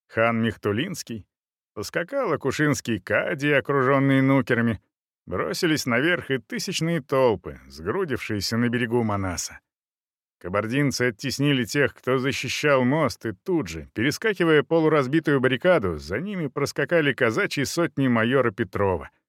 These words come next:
подкреплённые татарской конницей, что пришла от побережья вслед за Мадатовым. Их попытались остановить отчаянные всадники,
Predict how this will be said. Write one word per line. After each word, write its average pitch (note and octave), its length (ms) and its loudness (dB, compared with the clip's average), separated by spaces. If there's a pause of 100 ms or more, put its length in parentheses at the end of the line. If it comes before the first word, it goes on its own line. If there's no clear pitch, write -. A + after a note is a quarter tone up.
(120)
подкреплённые A#2 760 0
татарской A2 560 0
конницей, G#2 580 0
что G#2+ 260 -2
пришла C3+ 440 0
от C3+ 120 -2
побережья B2 540 2
вслед G#2+ 320 0
за F2+ 120 -4
Мадатовым. D#2 680 -6 (680)
Их - 240 -12
попытались F3+ 580 -2
остановить D#3+ 600 0
отчаянные D#3 640 2
всадники, G2 680 -4